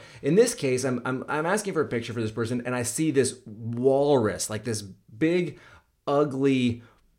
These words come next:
walrus. And I'm like, "Nope, that, this, this is prob-, this, this is weird. Uh, is there anything else?" You know, but I just, it, it just could, I'm like, "Okay, I'm not gonna reject this.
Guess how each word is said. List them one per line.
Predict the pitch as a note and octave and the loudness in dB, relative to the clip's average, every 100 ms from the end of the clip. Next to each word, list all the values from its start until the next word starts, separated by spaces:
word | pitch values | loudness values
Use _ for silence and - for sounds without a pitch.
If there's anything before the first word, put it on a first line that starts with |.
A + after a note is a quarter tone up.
| - - | -20 -12
walrus. | C3+ G#2+ A#2+ D#3+ G3+ G#2+ - - - - _ _ _ | -6 2 4 8 6 6 0 -4 -6 -8 _ _ _
And | D3+ D3+ D3 C#3 C3 - | 2 4 4 2 0 -2
I'm | C#3 | 0
like, | B2 A2+ - | 0 0 -2
"Nope, | A2+ G2+ G#2 - _ _ | 0 0 -2 -6 _ _
that, | B2+ C3+ D3+ | 0 0 2
this, | E3 | 0
this | C#3 C#3 C3 | 0 -2 -2
is | A#2+ | -2
prob-, | - B2+ A2 | 0 0 0
this, | D3 D3+ | -2 -4
this | - D3+ A2+ | 0 -2 0
is | A2+ | -4
weird. | G2+ G2 F2+ F2 | -4 -4 -4 -8
Uh, | - - A#2+ - | -10 -8 -10 -8
is | - C#3 | -6 -4
there | C#3 | -2
anything | E3 F#3 G3 | 2 4 4
else?" | F#3+ F#3+ - - | 4 2 -2 -2
You | D#3 | 0
know, | C3+ C3+ A2 - - - _ | 0 -2 -4 -16 -20 -20 _
but | - D#3+ | 2 2
I | E3 | 4
just, | F#3+ F#3 | 2 0
it, | - - | -4 -4
it | D#3 | -4
just | D3 | -6
could, | - A3 | 2 2
I'm | D3 | 4
like, | C3 B2 | 2 2
"Okay, | C#3+ C#3 G#2+ - | 0 0 -2 0
I'm | C#3 | 2
not | E3 G3 | 2 2
gonna | A3 G#3 | 4 4
reject | E3+ F3 A2+ C3+ C3 - | 4 2 4 2 0 4
this. | C#3+ C#3 - - - | 6 6 2 -4 -6